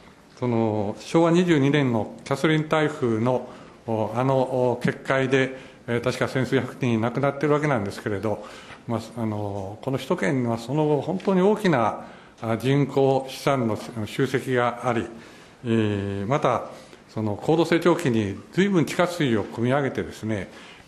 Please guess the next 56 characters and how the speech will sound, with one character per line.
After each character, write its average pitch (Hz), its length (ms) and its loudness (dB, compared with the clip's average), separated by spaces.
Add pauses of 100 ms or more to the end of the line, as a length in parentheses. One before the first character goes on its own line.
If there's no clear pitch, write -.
(100)
地 107 160 -2
盤 185 320 2
も 131 140 2
相 185 300 -2
当 185 200 2
そ 180 120 -4
の 160 340 2 (440)
沈 175 340 2
下 113 200 0
を 87 200 -4
し - 120 -8
て 143 120 2
お 120 80 4
り 113 80 -2
ま 104 120 -4
す。 - 80 -14
埼 123 200 0
玉 123 200 0
県 101 200 -4
か 120 100 -2
ら 110 180 0
東 117 240 0
京 110 360 0
都 104 80 -4
に 92 100 -8
か 117 180 -4
け 113 120 -4
て 85 120 -12
で 87 140 -14
す - 120 -14
ね。 110 240 -2 (440)
ま 127 120 0
あ、 113 40 -2
そ - 160 -2
れ 165 80 6
を、 160 100 4
そ 180 260 2
う 185 60 6
い 190 40 4
う 185 60 2
こ 185 100 2
と 170 120 0
も 127 120 4
あ 135 40 2
っ 135 140 -6
て、 113 220 -2 (380)
え 113 320 -2
ー、 - 40 -16
治 - 120 -14
水 156 220 2
の 151 140 4
安 175 200 2
全 175 220 2
度 139 100 2
と 123 160 0
い 131 100 0